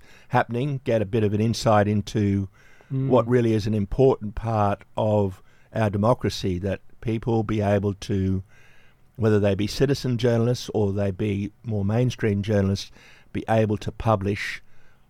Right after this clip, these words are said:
Speaker 1: what governments are doing.
Speaker 2: Absolutely. And we'll probably repeat this later, but where is the British consulate?
Speaker 1: It's at a hundred Eagle Street. I found, I had trouble finding it myself.
Speaker 2: Yep.
Speaker 1: It's virtually directly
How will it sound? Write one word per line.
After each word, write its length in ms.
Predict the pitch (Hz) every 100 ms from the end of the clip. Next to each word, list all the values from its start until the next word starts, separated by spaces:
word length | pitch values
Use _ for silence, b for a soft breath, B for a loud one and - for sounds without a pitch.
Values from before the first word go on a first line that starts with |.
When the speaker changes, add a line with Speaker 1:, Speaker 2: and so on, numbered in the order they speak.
| -
Speaker 1:
what 360 | 101 107 98 - - -
governments 480 | 104 95 95 95 95
are 60 |
doing. 440 | 92 92 87 87 90 - - - - 123
Speaker 2:
Absolutely. 600 | 110 - 120 123 123 123 B B B B -
And 580 | 151 135 143 - - 233 -
we'll 340 | 165 143 139 131
probably 320 | - 160 139
repeat 360 | 127 139 160
this 200 | - 120
later, 240 | 139 131 120
but 240 | 131 156
where 180 | 156 185
is 200 | 175 - -
the 260 | 147 135
British 260 | 123 139 147
consulate? 440 | 139 143 156 180 b b b b
Speaker 1:
It's 220 | 123 120 131
at 180 | 120 -
a 60 | 110
hundred 540 | - 135 147 143 127 -
Eagle 300 | 123 131 135
Street. 340 | - 160 208
I 180 | - 98
found, 520 | - 120 143 180 139 -
I 100 | -
had 220 | 101 143 -
trouble 300 | 170 175 165
finding 400 | - 156 165 151
it 80 |
myself. 640 | 131 139 139 - 160 - - B
Speaker 2:
Yep. 180 | 135 139 170 B
Speaker 1:
It's 400 | - 127 - - - - -
virtually 460 | - 208 - 151 131
directly 600 | - 110 135 185 202